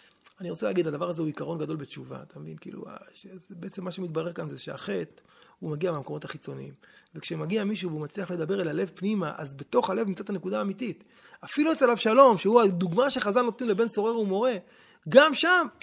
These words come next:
חושי הערכי, בדיבורים, דיבורים של תשובה, דיבורים מתוקים, דיבורים מקרבים, דיבורים שמזכירים לו, "תקשיב, אתה יודע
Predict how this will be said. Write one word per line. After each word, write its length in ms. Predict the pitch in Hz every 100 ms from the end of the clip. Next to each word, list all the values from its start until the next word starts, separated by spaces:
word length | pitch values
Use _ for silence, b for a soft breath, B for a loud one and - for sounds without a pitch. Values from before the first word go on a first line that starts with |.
| -
חושי 240 | 202 262
הערכי, 460 | 285 233 208 277 247
בדיבורים, 680 | 175 175 170 208 294 302
דיבורים 340 | 202 185 233 294
של 80 | 240
תשובה, 440 | 240 226 294 269
דיבורים 340 | 196 170 214
מתוקים, 640 | 247 208 170 220 214 196 170
דיבורים 340 | 156 156 214
מקרבים, 720 | 214 202 170 165 190 185 165
דיבורים 260 | 156 151 202
שמזכירים 580 | 214 196 - 214 247 254
לו, 180 | 233 196
"תקשיב, 280 | 196 302
אתה 140 | 262 269
יודע 180 | 294